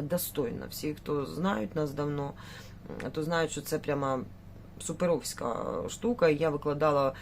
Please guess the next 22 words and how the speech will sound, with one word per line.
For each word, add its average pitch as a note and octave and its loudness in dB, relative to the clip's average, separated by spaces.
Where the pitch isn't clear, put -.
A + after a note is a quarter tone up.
т-, C3 0
тільки D#3+ -4
ті A#3 4
відео, F#3 4
тільки C#3 -2
ті G3+ 2
рецепти, E3 0
які C3+ 0
провірені, G3 2
м, C#3 -2
годами, D3 6
так C#3 -2
сказати, C3 -2
да? D#3+ 2
І E3 2
які G#3+ 4
стоящі, D#3 4
які D3 0
дійсно D#3 0
вкусні, - -6
смачні. A#2+ -4
Ось. - -10